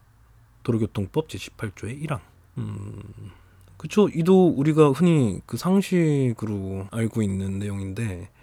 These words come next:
횡단보도를 건널 때, 자전거를 타고 횡단보도를 건널 때 자전거를 타고 있어서는 안 되고 내려서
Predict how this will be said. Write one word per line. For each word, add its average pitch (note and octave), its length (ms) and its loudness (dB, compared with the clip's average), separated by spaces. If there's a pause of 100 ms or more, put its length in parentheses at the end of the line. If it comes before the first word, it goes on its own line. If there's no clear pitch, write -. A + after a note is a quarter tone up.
(640)
횡단보도를 G3+ 680 6
건널 A#2 260 2
때, A2 140 -4
자전거를 F3 460 2
타고 E3+ 260 2
횡단보도를 F3 520 0
건널 D3+ 260 0
때 E3 180 -2
자전거를 C3 540 2
타고 D#3 240 0
있어서는 C3 340 0
안 G2 140 0
되고 G2+ 220 -2
내려서 G2+ 280 -2